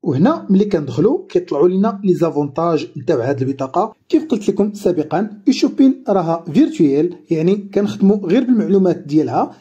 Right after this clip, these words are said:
اما هي ما صالحه لينا لوالو. الا بغيتو تاخذوها باش تكون عندكم بلا ما تبقاو كل مره تدخلوا للتطبيق باش تاخذوا المعلومات ديالها، يمكن لكم تمشيو للوكاله اللي قريبه لكم، غيعطيوها لكم بلا شي مصاريف اضافيه.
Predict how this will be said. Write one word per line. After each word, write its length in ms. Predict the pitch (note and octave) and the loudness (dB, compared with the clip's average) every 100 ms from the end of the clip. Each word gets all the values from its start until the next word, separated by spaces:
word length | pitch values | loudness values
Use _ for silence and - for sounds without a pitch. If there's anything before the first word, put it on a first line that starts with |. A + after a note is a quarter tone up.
| _ F4 | _ 2
اما 200 | E4+ D#4+ | 4 4
هي 300 | A3 G#3+ G#3+ | 2 0 0
ما 80 | F#3 | -4
صالحه 300 | - E3+ E3 | -4 -2 0
لينا 320 | D#3+ F3 F3 | 0 0 -2
لوالو. 360 | F3 D#3 B2+ - _ _ _ _ _ _ _ - | 0 0 0 -10 _ _ _ _ _ _ _ -6
الا 140 | D3+ G3+ | 0 2
بغيتو 440 | B3+ C#4 D4 - - | 2 2 0 0 -4
تاخذوها 560 | A3+ F#3+ F#3 C4 - - | 0 2 2 0 -8 -2
باش 200 | D#3 E3+ | -2 -2
تكون 240 | - G3+ | 0 0
عندكم 500 | C#3+ C#3+ - F#3+ A3 - | 0 -4 0 0 0 -6
بلا 220 | D#3+ F3+ | 0 0
ما 100 | F3+ | 0
تبقاو 320 | F3 C#3+ F3 D#3 | -2 -4 -4 -2
كل 160 | F#3 | 2
مره 360 | F3 D#3 D3 C3 | 2 2 -4 -4
تدخلوا 360 | D#3+ C#3+ D#3+ C#3+ | -6 -2 -2 0
للتطبيق 520 | D3+ D3 D#3 A3 D4+ - - - | -4 -8 -2 -2 -2 -10 -18 -4
باش 180 | D#3+ D#3+ | -2 -2
تاخذوا 280 | F3+ D3 - | -4 -2 -2
المعلومات 420 | D#3+ C#3 D#3+ C3+ | -2 0 -2 -2
ديالها، 400 | B2 C#3 G3 - - - | 0 0 0 -4 -12 -4
يمكن 220 | D#4 D#4 D#4+ | -2 2 2
لكم 260 | D#4 B3+ | 2 -2
تمشيو 380 | G#3+ G3+ - F#3+ | 0 -2 2 2
للوكاله 480 | E3 D#3 D#3+ B3+ B3+ | 4 2 2 0 0
اللي 140 | B3 | 0
قريبه 260 | A#3 A3 G#3 | 0 0 2
لكم، 300 | G#3 B3 D4+ - - | 0 0 -2 -6 -4
غيعطيوها 600 | F#3+ A3 D#3+ G3 E3 E3+ - | -2 0 0 2 2 -2 -4
لكم 440 | D3+ D3+ F3 F3+ - - | -2 0 0 -2 -10 -4
بلا 140 | F3 | -2
شي 140 | C4 G3+ | 2 2
مصاريف 460 | F#3+ F#3 D#3+ F#3+ - | 2 0 -2 -2 0
اضافيه. 440 | E3+ D3+ B2+ G#2+ | 0 -2 -6 -14